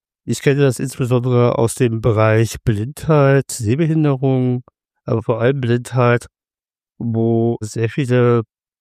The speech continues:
vor allem ältere blinde Menschen gar nicht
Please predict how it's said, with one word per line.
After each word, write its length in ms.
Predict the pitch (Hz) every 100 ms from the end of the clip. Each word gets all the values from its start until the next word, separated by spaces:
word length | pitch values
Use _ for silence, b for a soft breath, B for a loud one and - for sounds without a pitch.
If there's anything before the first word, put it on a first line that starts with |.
| _ _
vor 120 | 139
allem 180 | 113 117
ältere 440 | 117 123 156 135 127
blinde 460 | 120 123 127 123
Menschen 720 | 117 117 123 - 131 120 120 - _ _ _ _
gar 280 | 127 113 131
nicht 720 | 151 160 170 - - - -